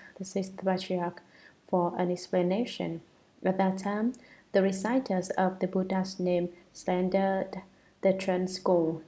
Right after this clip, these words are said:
"Chen school people eat their fill, sit down, shut their eyes, and go to sleep. What kind of work is that? Lazy work. They don't compare with those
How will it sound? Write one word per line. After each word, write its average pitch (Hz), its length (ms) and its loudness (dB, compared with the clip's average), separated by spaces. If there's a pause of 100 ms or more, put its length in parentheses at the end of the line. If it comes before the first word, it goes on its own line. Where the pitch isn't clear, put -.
"Chen 233 240 0
school 185 400 2
people 220 500 2
eat 190 240 -2 (160)
their 180 220 0
fill, 190 480 0 (100)
sit 190 380 -2
down, 190 420 0
shut 202 320 -6
their 185 160 0
eyes, 190 320 -2
and 190 260 -2
go 185 160 2
to 185 200 -4
sleep. 190 480 -2 (420)
What - 200 -8
kind 247 200 0
of 285 160 4
work 214 300 0
is 202 160 0 (140)
that? 196 280 -2 (160)
Lazy 233 480 2
work. 196 400 2 (180)
They 185 120 2
don't 214 300 0 (100)
compare 190 340 -2
with 190 240 -4
those 190 320 0